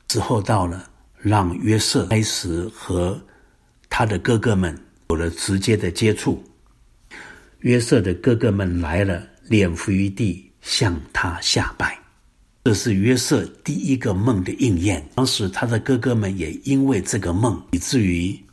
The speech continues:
对约瑟心生不满，最终决定把他卖到埃及地去。他的哥哥们怎么样都不会想到，二十二年前被卖到埃及的约瑟，今天居然站在他面前，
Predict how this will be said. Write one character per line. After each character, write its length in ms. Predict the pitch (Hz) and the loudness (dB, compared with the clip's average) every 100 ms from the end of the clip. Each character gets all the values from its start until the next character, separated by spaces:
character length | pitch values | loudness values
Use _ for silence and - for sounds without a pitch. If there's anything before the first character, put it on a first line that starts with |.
| _ | _
对 120 | 95 | -2
约 280 | 85 101 113 | 0 2 2
瑟 260 | 113 - - | 2 0 -2
心 280 | - 131 117 | -2 0 0
生 200 | 117 107 | 0 -2
不 140 | - | -2
满， 180 | 95 82 | -2 0
最 80 | 101 | 0
终 260 | 92 98 98 | 2 0 0
决 160 | - 90 | 0 0
定 260 | 120 92 85 | 0 -2 -4
把 160 | - 78 | -10 -8
他 180 | 101 90 | -6 -4
卖 240 | 107 98 | -2 -2
到 160 | 87 82 | -2 -4
埃 160 | - 104 | -2 -2
及 200 | 98 82 | -2 -6
地 200 | 90 92 | -6 -6
去。 240 | - - | -6 -4
他 80 | - | -2
的 80 | 123 | 0
哥 180 | 104 127 | 2 2
哥 160 | 123 | 4
们 260 | 107 95 82 - - | 2 2 -2 -8 -8
怎 80 | - | -2
么 100 | 90 | 2
样 200 | 117 127 110 | 4 2 2
都 120 | 123 | -2
不 160 | 98 | 0
会 160 | 110 104 | 0 0
想 220 | - 76 80 | 0 -6 -4
到， 280 | 98 85 - - | -4 -4 -4 0
二 60 | |
十 160 | 110 - - | 0 0 0
二 140 | 123 | 2
年 280 | 95 87 113 | 2 0 -2
前 300 | - 95 90 - | -4 -2 -4 -2
被 160 | 139 104 | 0 2
卖 280 | 95 117 87 | 2 0 0
到 280 | 113 95 - | -2 -2 -2
埃 120 | 107 | 0
及 220 | 110 - - | 0 -2 -6
的 120 | 82 | -4
约 200 | 87 110 | 0 0
瑟， 320 | 107 - 95 - | 2 0 -2 -2
今 120 | 117 | 0
天 220 | 117 110 | 0 0
居 180 | - 135 | 0 2
然 240 | 117 92 92 | 2 0 -4
站 220 | - 113 | -2 0
在 80 | 98 | 0
他 160 | 95 92 | -2 0
面 240 | 110 98 | 2 0
前， 340 | 82 - 78 | 0 -4 -6